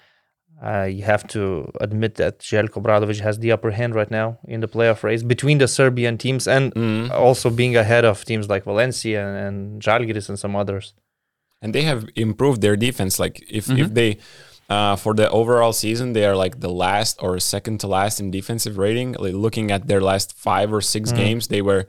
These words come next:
Speaker 2: I would say, number eight or number nine, uh,
Speaker 1: Yeah.
Speaker 2: uh, if, if I'm not mistaken. So they have made im-, improvements in, on,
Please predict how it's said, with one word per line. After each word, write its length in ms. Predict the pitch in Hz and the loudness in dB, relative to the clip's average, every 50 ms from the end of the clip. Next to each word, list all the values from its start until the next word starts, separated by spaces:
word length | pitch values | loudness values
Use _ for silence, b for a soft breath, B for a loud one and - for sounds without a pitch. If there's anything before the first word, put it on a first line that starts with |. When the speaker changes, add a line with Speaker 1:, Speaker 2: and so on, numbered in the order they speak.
| B B B B B B B B B B B | B B B B B B B B B B B
Speaker 2:
I 140 | - - 92 | -4 0 0
would 160 | 98 104 107 | 0 0 0
say, 400 | - - - 107 101 101 98 98 | 0 0 2 4 4 4 4 4
number 280 | 98 101 104 104 101 - | 2 2 2 2 2 2
eight 220 | - 95 104 107 - | 2 2 0 0 0
or 80 | 98 | 0
number 260 | 95 92 92 92 92 90 | 0 0 0 0 0 0
nine, 340 | 90 92 92 92 92 90 92 | 2 2 2 0 0 0 -2
uh, 40 | - | -2
Speaker 1:
Yeah. 360 | - 90 - - - 98 - | -2 -2 -2 -2 -2 -2 -2
Speaker 2:
uh, 160 | 80 82 90 | 0 -2 -2
if, 120 | 98 - - | -4 -4 -6
if 180 | - - - | -8 -6 -4
I'm 140 | - 92 90 92 | -2 -2 0 0
not 140 | 90 87 90 | 0 -2 -2
mistaken. 480 | 90 92 - - 92 90 - - - - | -2 -2 -2 -2 -2 -4 -4 -4 -4 -2
So 520 | - - 90 92 92 90 87 85 - - - - - - - | 0 2 2 4 4 4 2 0 -2 -4 -8 -10 -10 -4 0
they 120 | 95 113 131 | 2 2 4
have 180 | 151 147 135 120 | 4 4 2 2
made 200 | 120 123 120 117 | 2 4 4 4
im-, 240 | 113 - - 98 98 | 2 0 0 0 0
improvements 1300 | 104 98 113 110 113 113 107 107 98 92 92 - - - - - - - - - - - - - - - - | -2 0 0 0 0 0 2 0 0 0 0 0 0 0 0 -2 -2 -2 -4 -4 -6 -6 -8 -10 -12 -12 -10
in, 140 | - - - - - - | -10 -10 -10 -10 -8 -6
on, 140 | - 92 95 | -4 -4 -2